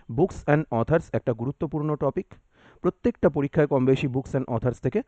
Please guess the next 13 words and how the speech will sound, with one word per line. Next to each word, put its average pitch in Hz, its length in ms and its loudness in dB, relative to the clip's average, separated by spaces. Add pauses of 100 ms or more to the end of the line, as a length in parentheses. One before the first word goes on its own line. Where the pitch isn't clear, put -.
(140)
প্রশ্ন 120 340 -4
আসে। 104 220 -10 (680)
Books 175 220 2
and 226 140 8
authors-এ 170 440 4
যে 139 160 2
প্রশ্নগুলো 165 520 -2
আসে, 160 180 2
সেগুলো 135 280 0
মূলত 123 260 0
দুটো 123 260 -4
ধরনের 147 360 0
হয়। 175 120 -4